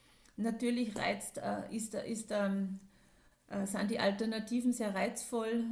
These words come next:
äh, und jetzt sowieso, also jetzt mach-, machen wir in der motorischen Entwicklung in allen Generationen gerade einen massiven Rückschritt, beziehungsweise im Erwachsenenalter sind wir natürlich da gesundheits-, ähm, in der Gesundheitsvorsorge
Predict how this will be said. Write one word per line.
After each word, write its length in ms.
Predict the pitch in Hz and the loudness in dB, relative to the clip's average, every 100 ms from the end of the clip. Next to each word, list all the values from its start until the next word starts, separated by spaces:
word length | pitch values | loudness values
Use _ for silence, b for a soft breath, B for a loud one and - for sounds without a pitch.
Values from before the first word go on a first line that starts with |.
| 240 | -4
äh, 360 | 214 208 208 | -4 -4 -2
und 120 | 202 202 | 0 2
jetzt 300 | 208 202 - | 0 -2 -2
sowieso, 320 | 190 196 170 | -2 -2 0
also 220 | 170 175 | 0 0
jetzt 300 | 180 180 - | -2 -4 -4
mach-, 300 | 175 175 - | -4 -4 -8
machen 340 | 180 180 - 190 | -6 -6 -2 -2
wir 280 | 180 170 - - - | -2 -4 -8 -12 -2
in 140 | 196 | 0
der 80 | 190 | 0
motorischen 500 | 180 185 175 196 196 | -2 -2 -2 -2 -4
Entwicklung 540 | 170 196 202 202 185 | -4 -4 -2 0 0
in 200 | 175 175 | 0 -2
allen 320 | 151 208 202 | 2 6 6
Generationen 720 | 180 165 160 160 - 160 170 180 | 4 0 -4 -6 -8 -6 -6 -6
gerade 260 | 165 165 | -4 -4
einen 100 | 160 | -6
massiven 400 | 165 - 190 175 | -8 -10 -8 -10
Rückschritt, 500 | 165 165 - 180 180 B B B B | -8 -10 -8 -8 -8 B B B B
beziehungsweise 680 | - - 196 180 190 175 190 | -12 -8 -6 -6 -6 -6 -4
im 320 | 175 170 170 | -4 -4 -8
Erwachsenenalter 920 | 170 160 - - 185 170 165 151 151 | -8 -6 -6 -6 -6 -6 -6 -8 -8
sind 220 | 185 170 165 | -8 -8 -8
wir 80 | |
natürlich 480 | 170 175 175 170 - | -8 -10 -10 -12 -12
da 80 | 160 | -12
gesundheits-, 800 | 147 175 185 180 190 156 - - B B B B B - | -10 -6 -4 -2 0 -2 -4 -10 B B B B B -6
ähm, 480 | 190 180 185 180 - B B - _ B B B - | -4 0 2 2 -2 B B -20 _ B B B -4
in 120 | 185 | -2
der 80 | - | 0
Gesundheitsvorsorge 1200 | 196 190 190 190 - 165 160 165 156 170 160 | 2 2 2 -2 -2 -2 0 0 0 0 -4